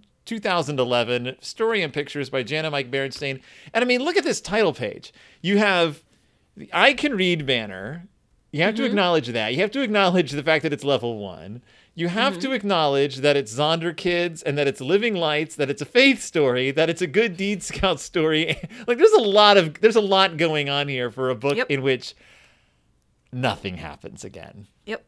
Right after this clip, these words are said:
Speaker 1: There's not even any,
Speaker 2: Nothing happens.
Speaker 1: there's no witches in this one.
Speaker 2: I d-, there is, I will talk about that later.
Speaker 1: Okay.
Speaker 2: But,
Speaker 1: <laughs> There,
Speaker 2: um,
Speaker 1: are there secret witches in this one?
Speaker 2: There's no witches,
Speaker 1: Okay.
Speaker 2: but there is,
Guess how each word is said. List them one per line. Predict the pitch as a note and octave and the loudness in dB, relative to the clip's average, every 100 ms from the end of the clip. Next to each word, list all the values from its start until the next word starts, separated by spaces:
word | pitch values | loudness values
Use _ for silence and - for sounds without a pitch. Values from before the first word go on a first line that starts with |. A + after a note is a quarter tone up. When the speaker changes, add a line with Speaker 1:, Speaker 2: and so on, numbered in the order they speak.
| - | -4
Speaker 1:
There's | D3+ D#3 | -2 2
not | G3 | 2
even | E3 D#3 | 2 0
any, | C#3+ | 0
Speaker 2:
Nothing | A#3+ A3 | -2 -4
happens. | E3 - C#3+ | -8 -8 -4
Speaker 1:
there's | C#3 | -2
no | D#3+ F#3+ | 2 2
witches | D#3 D#3+ - A2 G#2 | 2 0 -2 -8 -8
in | F#2 | -12
this | E2+ - | -12 -16
one. | - D2+ C#3 _ _ _ _ _ _ _ - | -18 -20 -20 _ _ _ _ _ _ _ -6
Speaker 2:
I | G#3+ A#3 | -4 -2
d-, | A#3 | -4
there | G#3+ C4 | 0 2
is, | - D4 D4+ - - F#3+ | 2 -2 -6 -10 -10 -4
I | G#3+ | -4
will | A3 | -4
talk | G3+ F3+ | -6 -8
about | E3+ C#3 | -8 -12
that | - | -14
later. | - - | -16 -12
Speaker 1:
Okay. | B2+ G#3 F3 - - B3 | -4 -2 -2 -4 -6 0
Speaker 2:
But, | A#3 | 6
Speaker 1:
<laughs> | G3+ | 8
There, | G#3+ F3 A3 | 8 6 2
Speaker 2:
um, | A3+ G3+ F#3 D#3+ G3 | -2 -2 -4 -4 2
Speaker 1:
are | G#3 | 2
there | C#4+ D#4 | 2 -2
secret | - G#3+ E3+ E3+ | -4 -4 -2 -2
witches | C#3+ C3+ C#3 A#2+ | 0 -2 -2 -4
in | B2+ | -6
this | B2 B2 A#2+ | -6 -8 -8
one? | A#2+ A#2 A#2+ | -8 -4 0
Speaker 2:
There's | C#4+ C#4+ | 2 2
no | F4 | 2
witches, | C#4 A3+ - - - - | 4 4 2 -10 -10 -8
Speaker 1:
Okay. | B2+ | -2
Speaker 2:
but | G3 - | -2 -2
there | G3+ G#3 | -4 -2
is, | G#3 G3 - | -2 -4 -12